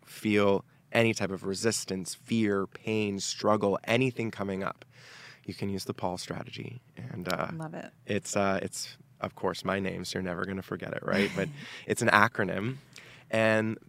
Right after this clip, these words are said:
Speaker 1: P is the first step, and it's presence, right? So we get present with where we are. So at that moment, looking in the mirror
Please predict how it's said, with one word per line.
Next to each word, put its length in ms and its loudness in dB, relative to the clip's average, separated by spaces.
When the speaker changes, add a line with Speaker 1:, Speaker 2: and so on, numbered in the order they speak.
Speaker 1:
P 560 4
is 220 0
the 80 -4
first 260 0
step, 260 -4
and 100 -4
it's 120 -8
presence, 840 -6
right? 280 -2
So 120 -6
we 60 -2
get 180 2
present 400 -2
with 180 -10
where 160 -4
we 140 -6
are. 460 -4
So 160 6
at 140 6
that 180 6
moment, 300 4
looking 260 -2
in 100 -2
the 60 -2
mirror 480 2